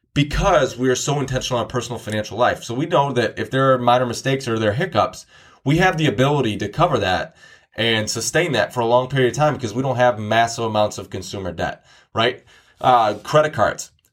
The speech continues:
Another big thing that people carry is credit cards, right? And if we're not intentional about it, these things can rack up and the interest will just go on and on and on and on, uh, and build up and build up, and we'll never pay these things off.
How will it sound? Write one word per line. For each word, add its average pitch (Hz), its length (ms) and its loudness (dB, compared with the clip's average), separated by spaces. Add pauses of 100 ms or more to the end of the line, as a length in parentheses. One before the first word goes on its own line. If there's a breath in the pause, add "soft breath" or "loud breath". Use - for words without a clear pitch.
(120)
Another 151 280 2
big 127 300 0
thing 113 160 -2
that 101 200 -6
people 107 240 -6
carry 104 280 -2
is 95 100 -4
credit 131 280 -6
cards, - 320 -10
right? 104 240 0 (320 soft breath)
And - 100 -4
if 113 80 -6
we're 120 100 0
not 139 200 4
intentional 151 560 -2
about 101 240 2
it, 101 80 -4
these 131 180 -4
things 185 180 -6
can 127 180 -6
rack 120 340 2
up 143 400 2
and 110 120 -4
the 110 120 -6
interest 147 380 -6
will 113 80 -8
just 101 260 -10 (300 soft breath)
go 117 160 -2
on 123 280 4
and 123 100 -2
on 123 200 2
and 117 100 -2
on 123 180 2
and 113 120 -4
on, 120 420 2 (320 soft breath)
uh, 117 360 2
and 110 200 -4
build 135 220 0
up 131 160 2
and 120 100 -4
build 117 180 0
up, 143 160 0
and 120 100 -6
we'll 127 120 -4
never 120 320 0
pay 120 200 -4
these 110 200 -6
things 104 200 -8
off. 117 380 2